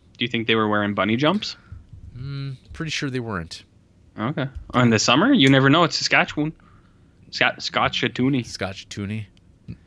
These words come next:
Speaker 2: Another email here.
Speaker 1: Oh, okay.
Speaker 2: We got an email here from Andrea Kremenik.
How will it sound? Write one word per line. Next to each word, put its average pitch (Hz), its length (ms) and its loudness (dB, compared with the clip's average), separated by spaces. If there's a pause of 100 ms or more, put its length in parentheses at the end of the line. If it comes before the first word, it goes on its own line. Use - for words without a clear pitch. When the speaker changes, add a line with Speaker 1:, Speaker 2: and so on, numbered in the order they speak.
(580)
Speaker 2:
Another 139 200 0
email 147 300 2
here. 120 360 4 (240)
Speaker 1:
Oh, 180 240 8
okay. 147 240 2 (100)
Speaker 2:
We 117 60 -2
got 120 140 4
an 113 60 0
email 117 260 2
here 110 160 0
from 104 440 -2
Andrea 123 1080 -4
Kremenik. 117 1040 -6